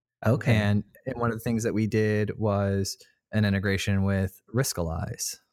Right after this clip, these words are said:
Speaker 1: Oh,
Speaker 2: So
Speaker 1: wow.
Speaker 2: that was a lot of
Speaker 1: Okay.
Speaker 2: stuff. Yeah. So I, I went through, I don't, you know, it was what, three, three years ago ish. Um, so, you know, I forget who I was talking to and everything like that, but,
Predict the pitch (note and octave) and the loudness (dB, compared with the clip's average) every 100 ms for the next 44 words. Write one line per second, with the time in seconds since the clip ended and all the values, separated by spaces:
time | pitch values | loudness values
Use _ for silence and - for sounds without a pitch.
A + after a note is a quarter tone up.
0 | _ - - _ - F#3+ B2+ A#2 B2 A#2 | _ -20 -20 _ 0 2 2 0 0 0
1 | A2+ G#2 - - - F3 E3+ - F3 C#3+ | 0 0 0 -2 0 0 0 0 0 0
2 | D3+ D#3 E3+ C#3+ D3 D#3 D3+ D3 D3 D3 | 0 -2 -2 -2 0 0 0 2 2 0
3 | D3 - - - _ D#3 D#3+ - - - | -2 -14 -20 -20 _ -2 -2 -2 -8 -6
4 | E3+ D#3+ D#3+ D3+ D3+ D3+ C3+ C3 B2+ G#2+ | 2 4 4 2 2 0 2 0 0 -2
5 | - B2 G#2+ G2+ - A#2+ B2 B2 C3 C3+ | -6 0 0 0 -4 -2 0 2 0 -2
6 | C#3 - C3+ C3+ C3 B2+ C3+ C3+ D3+ D#3+ | -6 -6 0 2 2 2 0 -2 0 2
7 | E3 E3+ E3 - - - C#3 B2 A#2 A2 | 2 2 0 -4 -6 -2 0 2 2 2
8 | A2 G#2 - - B2+ B2 A#2+ A#2 A#2 _ | 0 -2 -4 0 2 2 2 0 -2 _
9 | _ _ _ _ - _ - A2+ G2+ G#2 | _ _ _ _ -20 _ 0 2 2 0
10 | - F#2 F2 - F2+ F2+ F2+ G2+ F#2 G2+ | -2 -2 -2 0 0 0 -2 -2 0 0
11 | F#2+ G2 G2 G2 G2+ G2+ F#2+ F#2 G#2 G2 | 0 0 0 0 0 0 0 0 0 0
12 | - A2 G2+ | -2 -2 -2